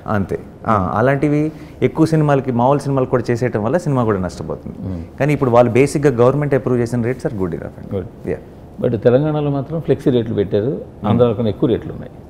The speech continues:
Speaker 1: ఆంధ్ర కంటే
Speaker 2: ఎక్కువ రేట్లు ఉన్నాయి.
Speaker 1: ఇక్కడ, ఆ,
Speaker 2: ఆ.
Speaker 1: ఎంత డిఫరెన్స్ ఉందండి?
Speaker 2: చాలా డిఫరెన్స్ ఉంది.
Speaker 1: చాలా డిఫరెన్స్ అంటే?
Speaker 2: ఇక్కడ మల్టీప్లెక్స్లు చాలా ఎక్కువ ఉన్నాయి.
Speaker 1: మల్టీప్లెక్స్లు కూడా కాదండి. Again ఇక్కడ తెలంగాణలో నేను, నాకు తెలిసింది చెప్తున్నాను. Maybe నేను, I, I
Speaker 2: Hmm.
Speaker 1: might be mistaken.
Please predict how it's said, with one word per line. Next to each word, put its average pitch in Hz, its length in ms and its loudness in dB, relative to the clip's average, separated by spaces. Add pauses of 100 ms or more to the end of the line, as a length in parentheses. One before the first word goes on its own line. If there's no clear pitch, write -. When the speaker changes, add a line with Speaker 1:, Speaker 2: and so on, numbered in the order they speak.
(360)
Speaker 1:
ఆంధ్ర 123 240 0
కంటే 131 380 -4 (120)
Speaker 2:
ఎక్కువ 135 220 2
రేట్లు 107 240 -4
ఉన్నాయి. - 280 -14
Speaker 1:
ఇక్కడ, 107 240 0
ఆ, - 240 -4
Speaker 2:
ఆ. 87 220 -2
Speaker 1:
ఎంత 117 180 0
డిఫరెన్స్ 117 400 -4
ఉందండి? 98 260 -10
Speaker 2:
చాలా - 500 -14
డిఫరెన్స్ - 380 -14
ఉంది. 170 140 -16 (580)
Speaker 1:
చాలా 110 120 -2
డిఫరెన్స్ 107 340 -6
అంటే? 123 300 -8 (400)
Speaker 2:
ఇక్కడ - 220 -2
మల్టీప్లెక్స్లు 120 1000 -2
చాలా 98 100 -2
ఎక్కువ 92 240 -8
ఉన్నాయి. 90 320 -12 (240)
Speaker 1:
మల్టీప్లెక్స్లు 117 520 -2
కూడా 95 280 0 (160)
కాదండి. 85 320 -2
Again 107 300 0
ఇక్కడ 101 360 -4
తెలంగాణలో 110 320 -2
నేను, 110 220 0
నాకు 107 200 0
తెలిసింది 104 300 -4
చెప్తున్నాను. 92 280 -4
Maybe 101 300 0
నేను, 87 200 -4
I, 87 260 -6
I - 0 -
Speaker 2:
Hmm. 90 120 -4
Speaker 1:
might 85 180 -8
be 85 100 -6
mistaken. - 420 -10